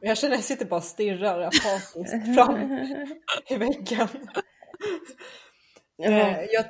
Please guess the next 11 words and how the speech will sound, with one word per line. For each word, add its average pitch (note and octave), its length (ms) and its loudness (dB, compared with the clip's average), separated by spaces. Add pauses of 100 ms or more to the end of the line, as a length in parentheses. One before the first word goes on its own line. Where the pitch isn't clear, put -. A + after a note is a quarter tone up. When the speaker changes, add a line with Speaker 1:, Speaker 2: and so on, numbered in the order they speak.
Speaker 1:
jag A#3 160 2
tänkte B3 280 -6
bara G#3 140 2
att G#3 140 -4
vi, G#3+ 220 -4
vi A3+ 140 -4
får B3+ 180 -8
ju A#3+ 120 -6
se B3+ 480 -2
om, F3 500 -2
eh, E3 340 -6